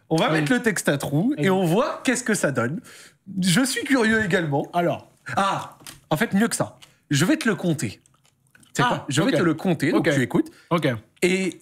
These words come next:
Speaker 1: tu complètes le mot à chaque fois. Donc, faut juste être bien attentif.
Speaker 2: Ok.
Speaker 1: D'accord ?
Speaker 2: C'est quoi ? Je vais essayer de pas réfléchir.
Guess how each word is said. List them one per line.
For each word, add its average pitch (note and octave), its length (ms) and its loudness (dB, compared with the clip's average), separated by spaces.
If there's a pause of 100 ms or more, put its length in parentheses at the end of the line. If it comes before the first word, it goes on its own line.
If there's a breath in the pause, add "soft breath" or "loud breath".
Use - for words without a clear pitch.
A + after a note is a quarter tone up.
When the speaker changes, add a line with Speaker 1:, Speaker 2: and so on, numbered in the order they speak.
(140)
Speaker 1:
tu A3+ 120 0
complètes D4 420 0
le A#3 80 2
mot C4 160 2
à A3 80 0
chaque D#3+ 180 -4
fois. - 400 -4
Donc, E3 140 0
faut G3+ 100 2
juste B3 220 2
être G#3 160 -2
bien F3 180 2
attentif. C#3 520 -6
Speaker 2:
Ok. D#3 220 0 (120)
Speaker 1:
D'accord ? - 440 -2 (300)
Speaker 2:
C'est - 80 2
quoi ? G3 160 2
Je F3 60 2
vais D#3+ 60 2
essayer D#3+ 160 2
de C#3+ 100 2
pas F#3+ 160 -4
réfléchir. C3 420 -2